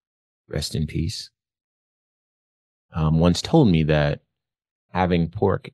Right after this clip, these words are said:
at a table would cause a Jewish person to consider the table unclean, and therefore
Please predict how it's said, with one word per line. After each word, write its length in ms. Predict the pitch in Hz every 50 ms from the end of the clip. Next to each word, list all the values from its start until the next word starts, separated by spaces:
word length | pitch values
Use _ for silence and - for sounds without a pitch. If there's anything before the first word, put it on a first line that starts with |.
| _
at 260 | - 80 76 69 - - _ _ _ _ _ _ _ _ _ _ _ _ _ _ _ _ _ _ _ _ _ _ _
a 100 | - 82
table 640 | 80 - - - 120 123 120 87 80 - - 85 - _ _ _ _ _ _ _ _ _ _ _ _ _ _ _ _ _ _ _ _ _ _ - 82
would 500 | 82 82 80 80 78 76 76 - - -
cause 320 | - - 95 85 82 78
a 60 | 85
Jewish 420 | 78 73 87 87 90 87 78 - -
person 480 | - - 87 85 - - - 78 76 76
to 140 | - - 82
consider 500 | - - 80 73 - - 76 73 78 76
the 140 | 73 78
table 640 | - - - - 120 117 104 85 87 82 82 78 - -
unclean, 920 | - 78 80 80 80 78 - - - - 101 92 80 73 - - - - - _ _ _ _ _ _ -
and 180 | 78 76 73 73
therefore 600 | 73 71 71 - - 73 73 71 71 71 - -